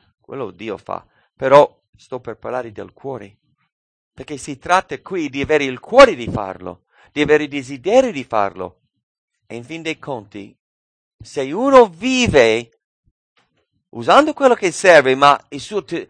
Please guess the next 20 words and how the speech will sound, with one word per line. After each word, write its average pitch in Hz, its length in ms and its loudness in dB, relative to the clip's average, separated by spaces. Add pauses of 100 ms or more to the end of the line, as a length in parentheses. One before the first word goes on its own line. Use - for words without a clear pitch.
(180)
desiderio 160 800 -2
è 160 80 4
di 143 200 -8 (180)
aiutare 160 580 -4
gli 135 100 -4
altri, 113 420 0 (540)
chi 269 260 -10
sta 139 380 -2
imitando? 117 800 -2 (1080)
Chi 220 160 -12
sta 151 300 2
imitando? 113 800 -8 (1080)
Gesù. 127 500 -10 (1040)
Qualcuno 190 540 4
mai 180 360 6
viveva 175 520 6
per 143 320 -8
te? 180 460 -2 (580)
Gesù 117 340 -14
Cristo? 151 600 -16